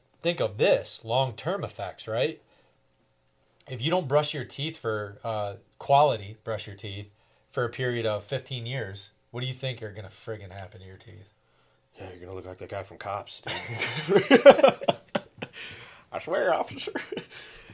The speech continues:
Speaker 2: Yeah, man, I, I agree. It's, it's, it's like the concept of sleep hygiene is, like, you know, within the last ten years have, has really exploded, but it's true, bro. It's like
Speaker 1: So true.
Speaker 2: Yeah, yeah. That, <laughs> that's a good point about the, the C N S. That's, uh,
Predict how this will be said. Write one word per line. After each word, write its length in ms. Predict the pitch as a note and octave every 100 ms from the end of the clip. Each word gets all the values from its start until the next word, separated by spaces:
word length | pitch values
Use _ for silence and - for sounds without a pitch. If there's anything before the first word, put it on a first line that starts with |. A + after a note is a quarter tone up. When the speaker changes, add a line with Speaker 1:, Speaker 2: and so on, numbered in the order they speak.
| -
Speaker 2:
Yeah, 160 | - D3+
man, 200 | G#2 G#2+
I, 140 | A2+
I 140 | B2 A#2+
agree. 320 | B2 B2+ A#2
It's, 220 | F#2 F2+
it's, 380 | A2 - - - G3
it's 220 | A#2+ A#2
like 160 | B2+ A#2+
the 100 | A2+
concept 380 | C#3+ C#3 D3+
of 140 | A#2 G2
sleep 300 | - C3+ -
hygiene 520 | - G#2+ A#2 G#2 F2+
is, 140 | F2+
like, 320 | F#2 F2+ F2 - _ _ -
you 100 | G#2
know, 100 | F#2+
within 220 | F#2+ G#2
the 60 | G2+
last 260 | G2 -
ten 160 | G#2+ F#2+
years 360 | G2+ F#2+ F2+ -
have, 180 | - F2+ E2+ F#2+
has 160 | F#2+ F2
really 160 | F#2
exploded, 480 | D#2+ - G#2+ B2 E2
but 100 | F2
it's 120 | E2
true, 240 | - E3+ G#2
bro. 240 | C#2+ F#2+ -
It's 100 | -
like 260 | D#2 D#2+ - _ _ -
Speaker 1:
So 460 | - - C#3 C3+
true. 400 | A#2 B2+ B2 F#2+ F#2
Speaker 2:
Yeah, 260 | B2 F2 - _
yeah. 140 | G#2+ A#2+
That, 160 | B2 - - -
<laughs> 800 | - - - F#4+ - G4 - F4 -
that's 200 | - D#3+
a 40 |
good 160 | E3+ D#3+
point 180 | D3+ C#3
about 200 | A#2 A2
the, 200 | G#2 F#2+
the 60 | G2+
C 220 | - A2+
N 80 | A2
S. 200 | A2+ -
That's, 280 | F#2 - F2+
uh, 180 | F2